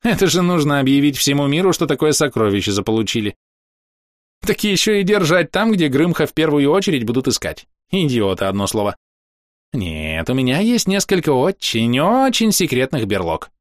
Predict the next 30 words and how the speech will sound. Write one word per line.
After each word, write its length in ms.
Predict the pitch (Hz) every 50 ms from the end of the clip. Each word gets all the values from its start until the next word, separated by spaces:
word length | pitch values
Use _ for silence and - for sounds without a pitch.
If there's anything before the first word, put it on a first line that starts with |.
| _ _ _ _ _ -
Хрен 280 | - - 180 185 185 185
их 100 | 160 -
кто 160 | - - 185
вообще 360 | 180 180 180 170 - - 220
отыщет. 440 | 208 - - 117 107 - 113 - - _ _ _ _ _ _ _ _ _ _ _ _ -
И 180 | - 110 107 101
Грымх 520 | 95 90 92 87 90 95 104 104 - -
будет 360 | 101 92 95 98 104 117 -
мой, 600 | - 101 101 117 170 214 220 190 165 170 175 165 _ _ _ _ _ -
только 640 | - 110 113 127 147 165 180 190 214 - 226 240 247
мой. 520 | 233 214 196 190 190 185 190 190 185 - _ _ _ _ _ _ _ _ _ _ -
Он 260 | 185 202 185 190 175
поднимет 480 | 156 175 165 170 156 175 175 170 170 -
мои 160 | 160 165 165
показатели 500 | 143 147 - 147 135 143 143 - 147 139
с 80 | 127 -
трехсотого 640 | - 135 135 135 - - - 180 - - 143 120
до 100 | 113 123
четыреста 460 | 113 - 131 - 131 127 127 - - 131
пятидесятого. 840 | - 131 - 135 127 127 123 - - 175 165 156 - 113 90 78 - _ _ _ _ _ _ _ _ _ _ _
Черт, 440 | - - - - 113 101 95 98 107
да 160 | 123 151 151
тот 260 | 147 - 165 160 _ -
топовый 380 | - 160 135 156 147 151 135
кореец 380 | - 151 143 143 147 156 143 135
добрался 420 | 127 143 139 139 139 143 127 143
только 220 | - 147 139 - 151
до 100 | 143 143
четыреста 340 | - - 156 160 151 175
двадцатого. 680 | 165 170 175 175 - - 214 214 - - - 113 104 -